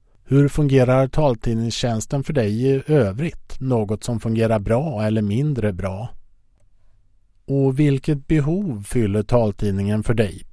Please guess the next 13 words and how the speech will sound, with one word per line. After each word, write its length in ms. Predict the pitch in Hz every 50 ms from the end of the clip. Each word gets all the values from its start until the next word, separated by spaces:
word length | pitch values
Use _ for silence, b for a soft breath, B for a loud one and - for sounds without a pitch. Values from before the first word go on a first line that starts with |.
| - -
Tar 140 | - 113 104
du 100 | 113 110
del 280 | 110 117 110 110 110
av 180 | 110 107 104 113
nyheter 680 | 117 123 120 107 113 113 104 101 - - 127 113 113
på 300 | 107 - - 123 113 110
fler 360 | - - 123 131 165 196 180 147
sätt 440 | - - 101 85 - - - -
och 180 | 120 113 107 110
i 40 | 107
så 200 | - 117 120 117
fall 320 | - 120 104 98 92 90
vilka? 640 | 92 107 107 131 147 139 - - - 104 - -